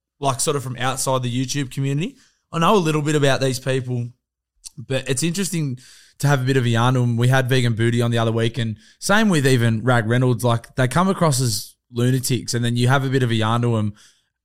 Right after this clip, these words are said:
you scratch beneath the surface, and they come out as they're actually kind of, oh, they're actually a person. You can kind of, you can kind of see where they're coming from. I'm, this <laughs> done,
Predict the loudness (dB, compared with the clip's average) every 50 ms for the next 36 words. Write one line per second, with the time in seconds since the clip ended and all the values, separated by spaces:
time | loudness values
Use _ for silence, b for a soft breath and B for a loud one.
0 | _ _ _ -4 -4 0 0 0 0 0 -2 0 2 2 2 2 0 0 2 2
1 | 2 2 0 0 0 0 0 0 0 0 0 0 2 2 2 2 2 2 0 -2
2 | -4 -6 -10 -12 _ _ _ _ _ _ _ _ _ _ _ _ -2 0 2 2
3 | 2 2 2 0 -2 0 -2 -2 -2 0 0 0 0 -2 -2 -4 -10 -12 -6 -2
4 | -2 0 0 0 -2 -2 0 0 0 0 0 -2 -4 -4 -4 -4 -2 0 2 2
5 | 2 0 -2 -4 -4 -4 -6 -6 -6 -2 0 2 2 2 4 2 2 0 -2 -6
6 | B B B B B -6 -6 -6 -4 -2 0 2 4 4 4 2 2 0 0 2
7 | 4 4 4 4 4 2 0 b b b b b _ -2 0 2 2 0 0 0
8 | 0 0 0 0 -2 0 2 2 2 2 -2 -4 -8 -6 -2 2 2 4 4 2
9 | 2 0 -2 -6 -12 _ _ _ _ _ _ _ _ _ _ _ -2 -2 -2 0
10 | -2 -6 -6 -6 -8 -6 -4 -2 -2 -2 -2 -6